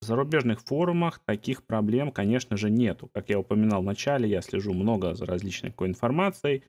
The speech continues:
Корейцы уже давно вообще ничего не говорят про протоссов. На англоязычных серверах уже слово «протосс»,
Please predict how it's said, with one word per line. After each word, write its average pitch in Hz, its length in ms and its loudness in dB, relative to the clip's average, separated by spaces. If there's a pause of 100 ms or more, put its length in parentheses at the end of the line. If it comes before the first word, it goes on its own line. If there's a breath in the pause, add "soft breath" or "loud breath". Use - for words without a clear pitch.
(400)
Корейцы 127 420 0
уже 98 160 -4
давно 151 400 2
вообще 170 280 0
ничего 143 320 0
не 127 120 4
говорят 123 360 2
про 117 160 2
протоссов. 107 600 0 (360)
На 110 520 2 (420)
англоязычных 117 840 2
серверах 95 560 0 (600)
уже 113 180 2
слово 120 360 2
«протосс», 127 680 2